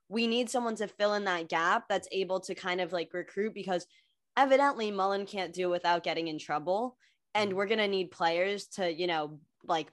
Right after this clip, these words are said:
Speaker 1: back up who we have right now very quickly. And I'm worried because I'm looking at, like,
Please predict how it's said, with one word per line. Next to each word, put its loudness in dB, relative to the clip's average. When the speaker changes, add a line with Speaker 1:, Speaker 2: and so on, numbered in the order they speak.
Speaker 1:
back 0
up 2
who -2
we 2
have 0
right 0
now 0
very -4
quickly. -8
And -4
I'm -4
worried -4
because -4
I'm 0
looking -2
at, 0
like, -2